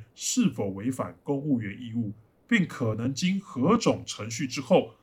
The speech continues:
遭受到何种惩戒呢？看到这一题哦，你应该会怀疑说，诶，到底这是不是又是实际案例所改编而来的？没错，这一题也是实际案例改编而来的。稍微浓缩了一下，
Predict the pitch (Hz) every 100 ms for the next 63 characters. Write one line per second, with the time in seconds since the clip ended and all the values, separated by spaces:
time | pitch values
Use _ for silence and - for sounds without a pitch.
0 | _ _ - 156 151 147 156 131 117 120
1 | 123 165 127 127 131 - 90 87 151 147
2 | 127 147 - _ _ _ _ - 214 220
3 | 208 220 190 127 120 107 107 120 135 160
4 | 160 127 117 120 117 135 - 113 113 165
5 | 135 107 98 - 151 139 156 139 147 131
6 | - - 147 123 131 127 - 123 120 156
7 | 143 135 123 113 117 117 95 92 - 123
8 | 127 101 101 87 87 92 _ _ _ _
9 | _ 110 117 147 117 107 143 139 120 113
10 | - _ 127 104 98 147 135 - 113 113
11 | 143 135 131 - - 95 - 113 107 92
12 | 90 85 92 - _ - 131 127 117 123
13 | 190 170 107 104 107